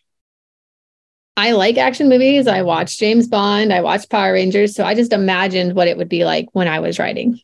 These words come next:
And then we put my kids in martial arts. I jumped in, and then it kind of changed my entire perspective of writing, because now I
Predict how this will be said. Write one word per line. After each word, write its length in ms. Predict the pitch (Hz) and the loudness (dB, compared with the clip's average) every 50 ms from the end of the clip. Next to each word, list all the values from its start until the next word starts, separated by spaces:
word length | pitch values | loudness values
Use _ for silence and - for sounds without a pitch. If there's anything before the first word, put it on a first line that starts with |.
| - | -4
And 140 | 240 220 208 | 0 2 4
then 260 | 202 190 190 185 185 | 4 4 2 2 2
we 100 | 190 190 | 2 2
put 120 | 185 226 202 | 0 0 0
my 120 | 196 196 | -2 -2
kids 220 | 196 226 214 202 | 0 0 0 0
in 80 | 214 196 | 2 0
martial 280 | 185 185 185 - 196 180 | 0 0 -2 0 0 0
arts. 480 | 180 170 175 - - - - - - - _ _ _ | 0 0 -2 -4 -8 -12 -18 -18 -18 -20 _ _ _
I 140 | - 202 202 | -2 -2 0
jumped 300 | 190 196 190 185 180 - | 0 0 -2 -2 0 0
in, 320 | 180 175 175 175 175 - - - | 0 0 0 -2 -4 -6 -8 -6
and 300 | - 220 196 190 185 180 | -2 0 0 2 2 2
then 200 | 180 180 180 180 | 2 2 0 0
it 160 | 175 - - | -4 -6 -10
kind 320 | - - - 214 220 233 | -14 -8 -4 -2 0 0
of 120 | 262 262 240 | 0 0 -2
changed 420 | - - - 208 202 202 202 - | -4 -4 0 0 0 0 0 -2
my 80 | 196 185 | -4 -4
entire 400 | 180 180 - - 190 190 190 196 | -4 -6 -6 -6 -4 -2 -4 -4
perspective 520 | - 190 180 - 180 165 - - 180 180 | -2 -4 -4 -2 -4 -4 -4 -4 -4 -2
of 140 | 180 180 - | -4 -4 -4
writing, 380 | 185 185 185 190 208 233 247 | -4 -2 0 2 4 4 4
because 460 | 240 208 214 - - 208 190 180 - 202 | 4 2 -2 -2 -2 -2 -2 0 0 0
now 280 | 185 180 190 196 190 | 0 2 0 -2 -4
I 300 | - 180 175 180 180 180 | -4 -6 -4 -4 -4 -6